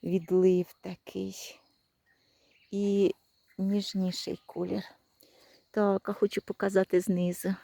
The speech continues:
Погляньте, яка вона цікавенька. Ось гляньте, які бутончики. О,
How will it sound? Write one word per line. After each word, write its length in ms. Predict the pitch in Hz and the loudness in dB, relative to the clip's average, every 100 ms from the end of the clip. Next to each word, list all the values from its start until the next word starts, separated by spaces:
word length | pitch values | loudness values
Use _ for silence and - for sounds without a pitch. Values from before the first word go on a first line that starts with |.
| _ _ | _ _
Погляньте, 520 | - 196 190 190 - 220 | -8 -4 -2 -2 -4 -6
яка 260 | 226 233 | -8 -4
вона 260 | 240 233 254 | 0 2 0
цікавенька. 840 | - - - 247 262 269 277 - - - - - | -4 -16 -8 -4 0 -2 -2 -10 -16 -20 -20 -16
Ось 220 | - 196 208 | -8 -8 -6
гляньте, 420 | 208 208 202 190 | -2 -2 -2 -4
які 200 | - 190 | -8 -8
бутончики. 960 | 185 - 180 190 196 - 233 - 277 - - _ _ _ _ _ _ _ _ _ _ _ _ _ _ _ _ | -8 -4 -2 0 -4 -6 -10 -4 -4 -4 -10 _ _ _ _ _ _ _ _ _ _ _ _ _ _ _ _
О, 120 | 254 | -8